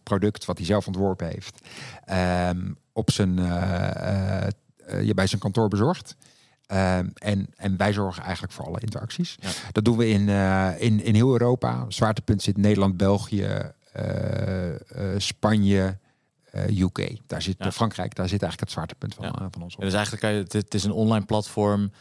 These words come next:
Speaker 2: waar mensen aan de voorkant hun print, of het nou op een koffiemok of op
Speaker 1: Ja.
Speaker 2: een, eh, papier of weet ik veel wat is, kunnen maken. En aan de achterkant zitten er allerlei leveranciers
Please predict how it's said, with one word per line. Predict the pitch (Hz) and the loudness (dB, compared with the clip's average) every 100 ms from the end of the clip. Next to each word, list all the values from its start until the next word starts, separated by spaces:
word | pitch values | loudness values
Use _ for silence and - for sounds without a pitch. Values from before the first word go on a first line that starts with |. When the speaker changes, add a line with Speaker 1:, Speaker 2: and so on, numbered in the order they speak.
| _ _ | _ _
Speaker 2:
waar | 98 | 0
mensen | 98 101 - | 2 0 0
aan | 98 | 0
de | |
voorkant | 87 101 104 104 98 95 - - _ - - _ _ _ | 2 2 2 2 0 -2 -6 -14 _ -20 -20 _ _ _
hun | - 98 101 | -2 0 2
print, | 104 101 98 | 2 2 0
of | 95 | 0
het | 92 | 0
nou | 95 | 0
op | 90 | 0
een | |
koffiemok | - 107 - 98 98 95 | -2 -2 0 2 2 2
of | 98 82 | -2 -2
op | 92 | -2
Speaker 1:
Ja. | - | 0
Speaker 2:
een, | 95 95 95 | 2 2 0
eh, | 92 92 92 92 92 92 90 85 | 2 2 0 0 0 0 -2 -4
papier | 98 - 104 101 | -6 -2 0 2
of | 95 | 0
weet | 101 | -2
ik | 107 | -2
veel | - | -2
wat | 101 - | -2 0
is, | 98 - - - _ _ _ | -2 -2 -12 -20 _ _ _
kunnen | - 104 | 0 2
maken. | 107 110 107 107 101 - _ _ _ | 2 2 -2 -4 -4 -8 _ _ _
En | - 95 95 95 92 - | -2 0 2 0 -2 -4
aan | - 101 | -4 0
de | 95 | 0
achterkant | 95 - - 90 | -2 -4 -2 -2
zitten | - 92 | -2 -2
er | 82 | 0
allerlei | 98 95 | 0 2
leveranciers | 98 92 90 - 95 92 - | 0 -2 -4 -2 -2 -2 -8